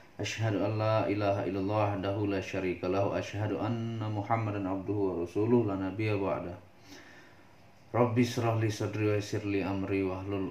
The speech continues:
'uqdatam min lisani yafqahu qawli. Alhamdulillah, pada kesempatan kali ini bersama saya lagi dengan Muhammad Hamdan Al-Ghazali dalam Tauhid Metafisik.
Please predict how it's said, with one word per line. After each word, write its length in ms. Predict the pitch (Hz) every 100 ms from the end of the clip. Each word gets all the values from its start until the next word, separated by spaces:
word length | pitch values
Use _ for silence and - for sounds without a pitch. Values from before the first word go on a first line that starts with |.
| 90
'uqdatam 640 | 90 - 101 98 - 101
min 320 | 98 98 98
lisani 560 | 95 95 113 110 101 98
yafqahu 400 | 92 - 107 90
qawli. 400 | 98 98 90 - - - - - - - - - - -
Alhamdulillah, 640 | - 110 120 117 120 131 117
pada 160 | 104
kesempatan 400 | - 107 107 104
kali 240 | 104 101 101
ini 160 | 110 123
bersama 380 | 110 107 101 101
saya 160 | 101 101
lagi 160 | 107
dengan 180 | 107 101 98
Muhammad 400 | 101 113 117 113
Hamdan 320 | 104 101 101
Al-Ghazali 560 | 101 95 98 101 101
dalam 400 | 101 98 95 92
Tauhid 400 | - 107 107 107 98
Metafisik. 760 | 98 98 98 - - 127 -